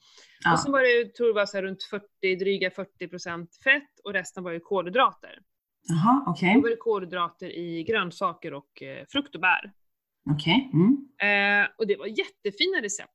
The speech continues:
Speaker 2: Mycket var supergott. Och vi har liksom sparat på vissa recept. Det var jättegott.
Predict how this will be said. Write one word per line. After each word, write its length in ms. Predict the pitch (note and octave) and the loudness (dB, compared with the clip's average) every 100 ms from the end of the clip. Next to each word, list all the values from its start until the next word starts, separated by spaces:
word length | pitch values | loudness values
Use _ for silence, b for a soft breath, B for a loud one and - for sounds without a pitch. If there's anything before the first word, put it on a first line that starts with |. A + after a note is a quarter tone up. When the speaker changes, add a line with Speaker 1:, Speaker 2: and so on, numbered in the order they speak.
| _ | _
Speaker 2:
Mycket 480 | G#3 B3 _ - E4 | -6 -6 _ -8 -6
var 200 | F2+ - | -8 -10
supergott. 760 | - A3+ - - G3 D4 _ | -10 -10 -12 -14 -10 -10 _
Och 80 | E3 | -14
vi 120 | G3+ | -6
har 140 | C#4 A3 | -2 -4
liksom 320 | E3 D#3 D#3 | -6 -18 -20
sparat 560 | _ E3 C#3+ G3 C4 | _ -12 -6 -6 -6
på 60 | - | -8
vissa 240 | G#3 - | -8 -8
recept. 280 | D3+ - - _ | -18 -18 -20 _
Det 60 | F#3 | -8
var 40 | |
jättegott. 440 | F#3+ E3 - G3 | -8 -8 -12 -12